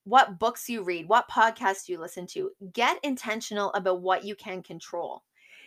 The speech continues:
These are ultimately all steps forward to controlling our monkey brains and telling our ego to take a back seat. Start to show your subconscious mind who's really running the show. The magic you're looking for is consistency,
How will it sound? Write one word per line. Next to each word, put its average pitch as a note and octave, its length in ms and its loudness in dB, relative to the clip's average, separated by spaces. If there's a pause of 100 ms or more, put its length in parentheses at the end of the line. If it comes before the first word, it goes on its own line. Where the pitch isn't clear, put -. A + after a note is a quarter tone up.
(200)
These C#4 280 4
are F4 240 8
ultimately B3 680 6
all A#3 240 10
steps C#4+ 420 0
forward A3 440 2
to - 100 -10
controlling G#3+ 580 -2
our A3+ 80 -2
monkey G3 320 -6
brains F#3 420 -4
and G3+ 120 -4
telling A#3 300 -2
our B3 80 0
ego G#3+ 320 -6
to G#3 120 -4
take G3 220 -10
a G#3 40 -6
back F3+ 260 -6
seat. - 480 -16 (440)
Start C4+ 440 4
to E4+ 100 -6
show B3+ 280 0
your A3 200 0
subconscious A#3 800 -2
mind G3+ 280 -2
who's C#4 280 -10
really B3 300 -6
running G#3 300 -2
the F#3+ 80 -4
show. - 400 -6 (500)
The B3 100 2
magic B3 440 4
you're D4 120 2
looking B3 340 0
for G#3+ 280 2
is G3+ 200 -4
consistency, G3+ 1000 -8